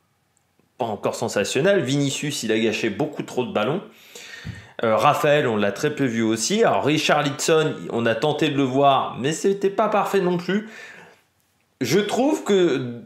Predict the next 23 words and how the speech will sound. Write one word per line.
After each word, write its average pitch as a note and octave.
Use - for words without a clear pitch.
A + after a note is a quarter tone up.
tactiquement, G#3+
il A#3+
y -
a E3
des, D3+
c'est -
pas C4+
parfait D3
pour A#2+
le B2+
moment C3+
du C#3
côté C#3
du C3
Brésil. D3
Peut-être G#3
que F#3+
le D#3
positionnement G3+
de E3
beaucoup E3+
de D#3+
joueurs, F3